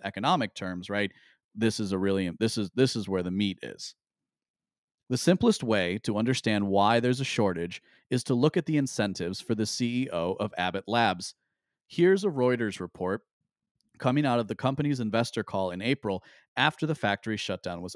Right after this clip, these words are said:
underway. Keep in mind, the executives on this call are the people responsible for managing the vi-, this vital resource of baby formula,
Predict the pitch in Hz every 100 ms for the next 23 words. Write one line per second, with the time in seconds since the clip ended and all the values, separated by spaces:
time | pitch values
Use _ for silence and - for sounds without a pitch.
0 | - 85 90 117 107 101 _ _ _ -
1 | 165 190 139 107 107 107 101 120 120 156
2 | 143 131 139 143 - 101 95 104 107 104
3 | 117 120 127 135 - 131 131 113 98 -
4 | 107 101 104 98 98 92 85 98 92 107
5 | 101 101 104 147 165 90 87 - 87 110
6 | 113 98 92 85 80 80